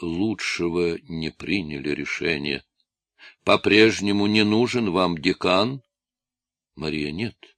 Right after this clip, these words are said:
с небом помирилась я. Сэр Полет, я много вам страданий причинила, опоры вас лишивши,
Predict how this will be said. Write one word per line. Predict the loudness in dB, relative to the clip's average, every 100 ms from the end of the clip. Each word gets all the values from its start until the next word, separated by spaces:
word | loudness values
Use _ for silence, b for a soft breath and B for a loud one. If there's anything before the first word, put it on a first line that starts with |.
| _ _ B B
с | -4 -2
небом | 0 0 0 -2 -4
помирилась | -6 -4 -2 -2 -2 -4 -10 -10
я. | -8 -8 -12 _ _ _ _ _ _ -20 B B
Сэр | -8 -8 -8
Полет, | -4 -2 -4 -8 -14 -20 _ _ _ _ -14
я | -2 0 2 0 -2
много | -6 -8 -6 -4 -4
вам | -6
страданий | -8 -8 -8 -8 -8 -10 -14
причинила, | -16 -14 -12 -12 -14 -18 -20 -20 -20 _ B B B
опоры | 4 4 4 2 4 4 2
вас | 2 -2 -4 -6 -8 -10
лишивши, | -6 -6 -4 -4 -6 -6 -10 -10 -12